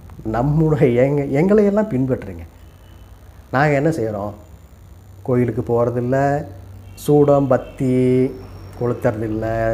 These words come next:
எண்ணெய் வாங்குறதில்ல, விளக்கு போடுறதில்ல, எல்லா செலவும் மிச்சம். உடல்நிலையே சரியில்லாம அவ்வளவா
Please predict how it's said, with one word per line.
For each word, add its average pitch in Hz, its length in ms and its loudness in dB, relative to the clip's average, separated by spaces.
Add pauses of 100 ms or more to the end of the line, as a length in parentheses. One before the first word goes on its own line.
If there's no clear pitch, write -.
(380)
எண்ணெய் 131 320 2
வாங்குறதில்ல, 110 500 -2 (160)
விளக்கு 117 380 -2
போடுறதில்ல, 101 420 -8 (1200)
எல்லா 202 400 0 (140)
செலவும் 123 360 -2
மிச்சம். - 300 -8 (2750)
உடல்நிலையே 208 540 6
சரியில்லாம 135 580 2
அவ்வளவா 113 260 0